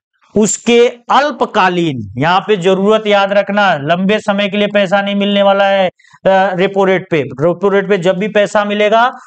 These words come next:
शॉर्ट रन के लिए मिलेगा। तो अल्पकालीन जरूरतों के लिए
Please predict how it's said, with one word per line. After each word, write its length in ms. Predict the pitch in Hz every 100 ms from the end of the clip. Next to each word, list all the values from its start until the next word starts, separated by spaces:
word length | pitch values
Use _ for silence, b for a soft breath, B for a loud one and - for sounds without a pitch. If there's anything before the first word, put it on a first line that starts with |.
| B -
शॉर्ट 380 | - 208 220 190
रन 220 | 196 185
के 120 | 165
लिए 160 | 165 147
मिलेगा। 400 | 139 127 120 110 - B
तो 60 | -
अल्पकालीन 1080 | 190 214 262 269 262 - 202 202 220 262 262
जरूरतों 580 | 208 196 185 170 180 165
के 220 | 170 160
लिए 440 | 147 156 170 220